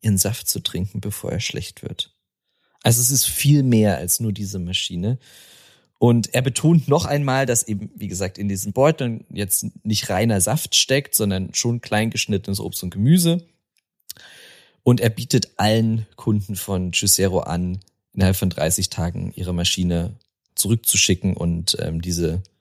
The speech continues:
voll erstattet zu bekommen. Also das ist so ein bisschen der Versuch, die Wogen zu glätten. Aber das hilft alles nichts, denn nach diesem Bloomberg-Artikel und nach diesem Video wird Juicero im Internet zum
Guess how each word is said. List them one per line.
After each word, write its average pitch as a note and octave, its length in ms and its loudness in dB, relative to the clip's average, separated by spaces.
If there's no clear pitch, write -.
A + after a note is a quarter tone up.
voll E2+ 300 2
erstattet - 560 -4
zu - 120 0
bekommen. - 400 -8
Also E2+ 160 -2
das F2 200 0
ist - 140 0
so G#2+ 80 2
ein F#2 100 2
bisschen F#2 460 2
der G2+ 100 6
Versuch, G#2 360 0
die G2+ 220 0
Wogen A2 280 0
zu G2+ 200 0
glätten. G2 500 0
Aber C3 180 4
das C3 140 2
hilft A#2 260 0
alles F#2+ 260 -2
nichts, - 440 -4
denn F#2 340 0
nach G2 200 0
diesem G2+ 260 -2
Bloomberg-Artikel F#2 800 -2
und F2 100 -4
nach E2+ 140 -6
diesem - 260 -6
Video D#2+ 220 -6
wird F2 140 -6
Juicero E2 460 0
im - 160 -4
Internet E2+ 560 -2
zum F#2 340 2